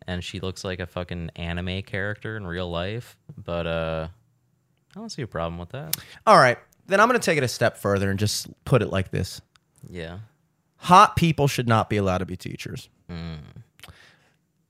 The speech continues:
Speaker 2: And I had this discussion with, uh,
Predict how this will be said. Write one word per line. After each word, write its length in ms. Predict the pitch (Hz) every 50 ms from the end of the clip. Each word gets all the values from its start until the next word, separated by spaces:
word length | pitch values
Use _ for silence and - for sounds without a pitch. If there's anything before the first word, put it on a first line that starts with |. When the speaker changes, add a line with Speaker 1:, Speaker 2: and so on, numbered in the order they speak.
| _ _ _ _ -
Speaker 2:
And 580 | - 151 160 165 165 170 165 165 165 165 151 156 - _ _ -
I 400 | 143 160 170 175 175 175 170 - -
had 260 | 165 170 175 180 151
this 160 | 170 165 -
discussion 720 | - 151 - - 165 151 147 - - 147 147 135 120 90
with, 400 | 120 127 135 127 - - - - _ _ -
uh, 400 | 123 120 117 113 113 110 110